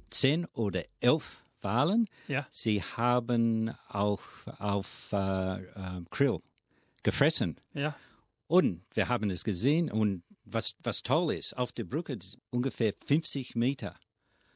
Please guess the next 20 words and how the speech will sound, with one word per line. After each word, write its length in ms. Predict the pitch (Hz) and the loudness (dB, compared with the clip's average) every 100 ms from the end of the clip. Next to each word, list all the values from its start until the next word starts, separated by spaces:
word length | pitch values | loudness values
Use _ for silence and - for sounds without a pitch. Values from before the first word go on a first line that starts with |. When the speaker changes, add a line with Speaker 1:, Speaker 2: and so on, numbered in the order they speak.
| _ | _
Speaker 1:
vom 240 | - 110 101 | -4 -2 2
Wasser. 320 | 135 - 76 - _ _ | 2 0 -4 -8 _ _
Äh, 180 | - 92 | -12 -10
die, 200 | 95 101 | -6 -6
der 220 | - 104 | -4 0
Ausblick 460 | 123 185 - 101 - | 0 0 0 -2 -2
ist 280 | 78 - - _ | -6 -6 -8 _
Speaker 2:
So 140 | - 240 | 0 4
Speaker 1:
toll. 80 | |
Speaker 2:
hoch 200 | 143 165 | 6 6
ist 60 | 170 | 2
das? 240 | 143 117 | -4 -4
Speaker 1:
Ja, 240 | 123 165 127 | 2 2 2
so 200 | - 180 | -2 -2
Speaker 2:
Verrückt. 400 | 220 92 - - | -2 -6 -10 -4
Speaker 1:
hoch. 60 | |
Ja. 120 | 143 185 | 0 2
Speaker 2:
Okay. 180 | 160 180 - - - _ | 0 -6 -20 -20 -20 _
Speaker 1:
Und, 500 | 143 151 143 135 120 | -4 -2 0 -2 -2
äh, 220 | 127 120 | 0 0